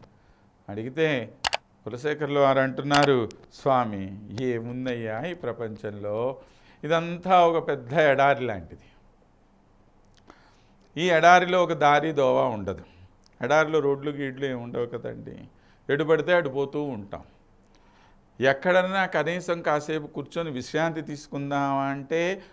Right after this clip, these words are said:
ఒక చెట్టు చామ ఏమీ ఉండదు. ఎక్కడన్నా దప్పిక తీర్చుకుందామా అనంటే ఒక చిన్న నీటి చలమ కూడా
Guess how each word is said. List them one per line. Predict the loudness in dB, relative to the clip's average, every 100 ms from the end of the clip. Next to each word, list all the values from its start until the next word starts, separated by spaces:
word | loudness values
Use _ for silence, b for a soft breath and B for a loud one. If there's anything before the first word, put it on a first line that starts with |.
| B -8
ఒక | -6 -4
చెట్టు | -6 -4
చామ | -8 -4 -4 -4 -6
ఏమీ | -4 -4 -6
ఉండదు. | -8 -10 -14 -18 _ _ _ b b b -2
ఎక్కడన్నా | 2 2 2 0 0
దప్పిక | 0 2 -2 0
తీర్చుకుందామా | -2 -6 -8 -6 -2 0 0 0
అనంటే | 0 -2 -4 -6 0 2 0 -2 B _ -6
ఒక | -4
చిన్న | -4 -6 -6 -4 -4
నీటి | -4 -6 -6 -4
చలమ | -4 -6
కూడా | -8 -4 -6